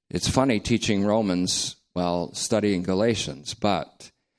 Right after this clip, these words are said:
it's funny how Galatians shines light on Romans. And as the Holy Spirit constantly does,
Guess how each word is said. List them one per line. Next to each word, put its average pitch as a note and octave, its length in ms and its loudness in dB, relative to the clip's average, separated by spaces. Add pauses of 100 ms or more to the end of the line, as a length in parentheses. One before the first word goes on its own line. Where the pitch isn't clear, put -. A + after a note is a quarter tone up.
(260)
it's - 220 -2
funny A#2 260 2
how F#2 360 2
Galatians G2 600 2
shines F#2 460 0
light G2+ 340 2 (680)
on D#2+ 400 0
Romans. E2 520 0
And F#2+ 100 2
as A2 380 0 (120)
the G#2 160 2
Holy C3+ 260 4
Spirit - 400 2
constantly A#2 760 2
does, D2 560 0